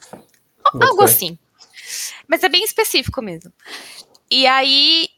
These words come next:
Speaker 2: aí, tipo, eu falei, "Hum, interessante esse negócio de materiais." A-, acho interessante. E na época, lá na Termo, também tava tendo uma pós-graduação que era voltada pra propriedades mecânicas de materiais, alguma coisa assim. Os professores falavam muito, porque os professores que davam aula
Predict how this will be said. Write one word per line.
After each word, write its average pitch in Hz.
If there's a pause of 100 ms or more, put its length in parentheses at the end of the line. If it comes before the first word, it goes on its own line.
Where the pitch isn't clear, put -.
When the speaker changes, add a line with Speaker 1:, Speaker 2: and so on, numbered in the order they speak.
(460)
Speaker 2:
aí, 359
tipo, 415
eu 415
falei, 415
"Hum, 605
interessante 415
esse -
negócio 220
de 208
materiais." 180 (280)
A-, -
acho 277
interessante. 302
E 185
na 349
época, -
lá 247
na 220
Termo, 247
também 240
tava 240
tendo 240
uma 233
pós-graduação 262
que -
era 247
voltada 269
pra 233
propriedades 220
mecânicas 214
de -
materiais, 190
alguma 202
coisa 262
assim. 254
Os 220
professores 269
falavam 269
muito, 254
porque -
os -
professores 240
que -
davam 202
aula 185